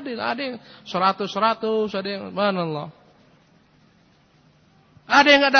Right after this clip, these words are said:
dapat. Bahkan orang-orang Ansar termasuk orang-orang yang secara zahir dirugikan dalam peperangan ini. Enggak dapat mereka. Ya, semua harta rampasan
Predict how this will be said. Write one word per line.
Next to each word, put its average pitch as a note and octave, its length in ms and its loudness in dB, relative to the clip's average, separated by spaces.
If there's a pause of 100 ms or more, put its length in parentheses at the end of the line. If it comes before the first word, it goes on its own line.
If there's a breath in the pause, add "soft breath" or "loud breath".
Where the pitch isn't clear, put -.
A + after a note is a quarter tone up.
dapat. E3 180 -4 (3000)
Bahkan G#3 480 0
orang-orang C4+ 560 0
Ansar C#4 240 -2
termasuk C#4 380 -2
orang-orang B3 580 -2
yang D4 400 2 (320)
secara A3+ 320 0
zahir A#3 240 0 (320)
dirugikan F3+ 720 -2
dalam D#3+ 320 -4
peperangan D3+ 320 0
ini. D3 160 -2
Enggak A#3 240 6
dapat B3 160 2
mereka. E3+ 280 -4 (2750)
Ya, G3+ 240 -4 (400 soft breath)
semua C#4+ 480 -2
harta C#4+ 400 0
rampasan C#4 400 -2